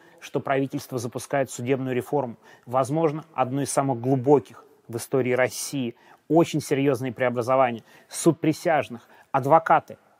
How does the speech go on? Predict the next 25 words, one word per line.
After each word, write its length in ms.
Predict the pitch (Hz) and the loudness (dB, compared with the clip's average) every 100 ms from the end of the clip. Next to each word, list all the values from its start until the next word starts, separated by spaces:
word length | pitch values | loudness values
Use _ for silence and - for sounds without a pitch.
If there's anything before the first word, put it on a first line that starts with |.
| _ _ _ | _ _ _
Чернышевскому 800 | - 135 139 - 135 - 135 | -6 -4 -4 -4 -4 -4 -6
немного 360 | 131 131 131 120 | -6 -4 -4 -4
не 100 | 127 | -6
повезло. 520 | 127 120 117 127 110 _ _ _ | -4 -4 -2 -4 -4 _ _ _
Его 260 | 120 123 143 | -8 0 0
осудили 400 | 135 135 120 127 | 0 -4 -2 0
раньше, 560 | 127 165 175 - 165 _ _ _ | 2 0 -2 -6 -8 _ _ _
и 60 | 135 | -4
у 40 | |
него 180 | 135 139 | -2 -2
не 200 | 139 143 | -2 -4
было 160 | 135 | -2
никаких 460 | 135 143 147 - 147 | -4 -4 -6 -6 -8
шансов 500 | - 139 123 - 104 _ _ _ _ | -2 -2 -2 -12 -18 _ _ _ _
вот 180 | 117 110 | -14 -4
в 60 | |
этом 220 | 123 123 113 | -4 -4 -10
суде 420 | - 120 151 165 _ _ _ _ | -10 -4 -2 -4 _ _ _ _
при 140 | 135 | -4
таком 380 | - 131 - 131 | -2 -4 -2 -4
настрое 440 | 131 - 143 135 | -6 -4 -2 0
против 340 | 123 127 - - | -2 -6 -8 -10
него 340 | 123 131 127 - | -6 -4 -6 -6
и 100 | 123 | -8
царя, 460 | - 131 127 131 | 2 2 4 -2